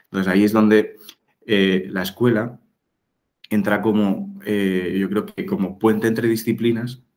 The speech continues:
y al final, eh, reforzamos es-, esa visión, ¿no? de, de, de familia-escuela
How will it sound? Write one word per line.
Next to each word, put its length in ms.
y 140
al 100
final, 600
eh, 640
reforzamos 1040
es-, 320
esa 180
visión, 440
¿no? 180
de, 480
de, 480
de 220
familia-escuela 840